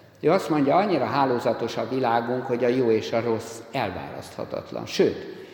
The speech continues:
valójában nem is tudjuk, hogy mikor mit teszünk. Ez az ő klasszikus példája, bemegy az ember a bankba, támogat egy, egy jó ügyet, de valójában nem tudja azt, hogy az a bank az nem, ö,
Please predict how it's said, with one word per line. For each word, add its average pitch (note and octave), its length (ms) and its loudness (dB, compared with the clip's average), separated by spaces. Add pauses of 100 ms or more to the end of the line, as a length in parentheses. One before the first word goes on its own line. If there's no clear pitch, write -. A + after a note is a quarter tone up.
(160)
valójában C3+ 480 2
nem A#2 120 -2
is G2+ 120 -6
tudjuk, A2 420 -6
hogy A2+ 140 -4
mikor A#2 380 0
mit G2+ 200 -4
teszünk. - 420 -14 (680)
Ez C3+ 180 2
az G#2+ 120 -4
ő A#2+ 120 2
klasszikus A2+ 600 0
példája, D#3+ 460 0
bemegy A2+ 300 0
az G2+ 140 -4
ember A2+ 280 0
a F2+ 120 -4
bankba, C#3 400 -2
támogat G#2 520 -2
egy, G2+ 160 -8 (120)
egy A#2 180 -2
jó G#2+ 140 0
ügyet, C#3+ 600 0
de D#3 80 2
valójában A#2 480 4
nem A2+ 200 -2
tudja G#2 260 -2
azt, B2 140 -4
hogy A#2 160 -4
az A#2 120 -2
a A2+ 120 2
bank A#2+ 320 2
az B2 140 0
nem, C3 240 0 (560)
ö, C3 60 -6